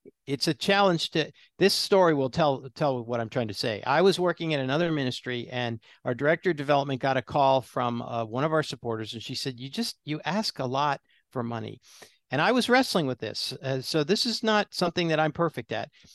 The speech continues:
And my director of development said, "Well, we have to ask." And the woman said, "Ask who?" And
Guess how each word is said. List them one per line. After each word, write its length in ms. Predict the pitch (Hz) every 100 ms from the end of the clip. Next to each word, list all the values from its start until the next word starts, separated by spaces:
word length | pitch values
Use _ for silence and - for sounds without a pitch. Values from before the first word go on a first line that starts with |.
| - _ _
And 320 | 151 160 156 - _ 127 -
my 380 | 143 160 156 131 -
director 400 | 143 208 - 208
of 60 |
development 420 | 165 165 147 135
said, 380 | - 143 127 120 - _ 127
"Well, 160 | 165
we 100 | 170
have 220 | 202 240
to 80 | -
ask." 400 | 175 165 107 -
And 160 | 143 143
the 60 | 147
woman 380 | 165 208 202
said, 360 | 190 180 156 139 -
"Ask 380 | 147 165 - -
who?" 440 | 135 151 104 98 _ _ _ _ _ _ _ _
And 360 | 143 151 147